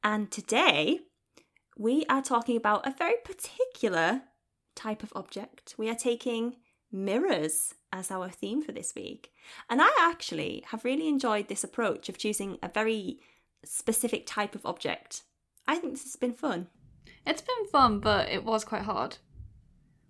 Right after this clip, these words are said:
Speaker 1: Do you think?
Speaker 2: Yeah. I guess it wasn't actually that much harder than other weeks. But it was hard for words with Grasmere 'cause the pickings were slim.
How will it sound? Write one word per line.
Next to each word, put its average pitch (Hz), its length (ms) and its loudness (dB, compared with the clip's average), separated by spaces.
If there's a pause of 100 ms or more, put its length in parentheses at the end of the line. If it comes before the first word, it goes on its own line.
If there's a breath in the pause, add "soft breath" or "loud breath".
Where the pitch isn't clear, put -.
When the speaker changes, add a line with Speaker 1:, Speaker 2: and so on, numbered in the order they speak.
(120)
Speaker 1:
Do 453 100 -2
you 466 100 6 (120)
think? - 320 -2 (320)
Speaker 2:
Yeah. 330 840 6
I - 540 -18
guess 508 160 0
it 330 80 6
wasn't 302 240 2
actually 240 380 0
that 202 340 2
much 196 160 -6
harder - 320 -4
than - 180 -8
other - 160 -6
weeks. - 460 -10 (800)
But 302 100 6
it 247 80 6
was 349 180 6
hard 302 240 2
for 277 100 0
words 247 200 2
with 233 120 -6
Grasmere 220 380 0
'cause 208 240 -2
the 202 120 -2
pickings 214 500 0
were 208 380 -8 (600)
slim. 214 460 -6